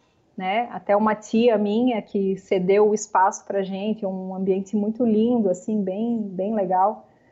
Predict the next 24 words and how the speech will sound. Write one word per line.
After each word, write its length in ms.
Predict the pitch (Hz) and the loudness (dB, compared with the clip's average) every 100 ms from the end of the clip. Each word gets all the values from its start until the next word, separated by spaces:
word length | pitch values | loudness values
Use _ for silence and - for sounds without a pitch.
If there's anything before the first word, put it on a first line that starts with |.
| _ _ _ _ _ | _ _ _ _ _
E 300 | 208 208 208 196 | -2 0 2 4
aí 140 | 214 | 4
a 40 | |
gente 260 | 220 240 240 | 2 0 0
marcou 360 | 226 220 240 247 | 0 0 2 2
aquele 260 | 247 247 | 2 -2
final 280 | 240 240 226 | -2 -4 -2
de 80 | 226 | -2
semana 640 | 240 226 214 240 302 311 | -2 0 0 0 0 0
e 140 | 277 220 | 0 2
ela 260 | 220 226 | 4 4
e 80 | 226 | 2
o 60 | 226 | 0
Pierre, 500 | 240 214 214 233 233 | 2 4 4 2 0
o 60 | |
marido 360 | 208 202 214 202 | -2 0 0 2
dela, 260 | 196 208 | 2 2
vieram 360 | 208 208 202 220 | 2 4 2 2
pra 160 | 226 226 | -2 -2
cá 400 | 226 208 302 - _ _ _ _ - | 0 -2 -2 -8 _ _ _ _ 0
e 140 | 220 | 2
a 60 | 226 | 2
gente 280 | 240 233 | 2 0
gravou 960 | 226 254 254 214 214 226 277 262 214 | 2 4 2 0 2 6 6 4 -2